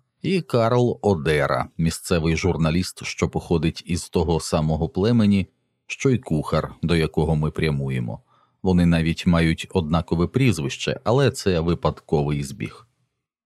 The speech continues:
Ми їдемо до колишнього кухаря Іді Аміна, диктатора Уганди, який кидав своїх противників на поталу крокодилам.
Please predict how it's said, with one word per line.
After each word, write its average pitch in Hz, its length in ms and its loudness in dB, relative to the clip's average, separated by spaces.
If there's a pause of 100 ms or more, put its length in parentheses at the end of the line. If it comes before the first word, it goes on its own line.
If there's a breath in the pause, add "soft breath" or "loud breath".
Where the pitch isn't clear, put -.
(1000)
Ми 160 120 0
їдемо 170 400 4
до 156 140 0
колишнього 135 560 4
кухаря 120 500 2
Іді 101 360 4
Аміна, 65 680 0
диктатора 80 720 0
Уганди, 90 680 2
який 82 380 0
кидав 82 460 0
своїх 82 380 -2
противників 85 840 -2
на 80 140 2
поталу 78 500 -2
крокодилам. 71 760 -4